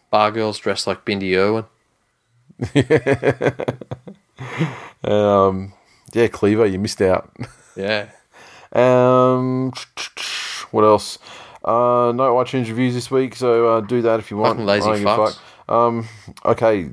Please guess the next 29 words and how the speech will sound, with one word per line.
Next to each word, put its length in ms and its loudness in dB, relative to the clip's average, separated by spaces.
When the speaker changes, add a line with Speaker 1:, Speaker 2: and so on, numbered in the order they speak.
Speaker 2:
tipping. 360 -4
Honor 160 4
Blood 280 0
Buzz 360 0
has 120 -16
taken 280 0
the 80 0
lead, 400 2
solo, 520 2
out 120 2
by 100 4
himself. 440 0
Then 180 -2
we've 180 -6
got 160 0
a, 440 2
a 40 -8
couple 260 -2
of 80 -4
people 280 -6
tied 360 2
on 240 -2
fifty-one. 760 -2
Lance 280 -2
Hardwood, 540 2
Toozy, 560 -2
Voodoo 380 2
Rock, 540 0
Matt 280 0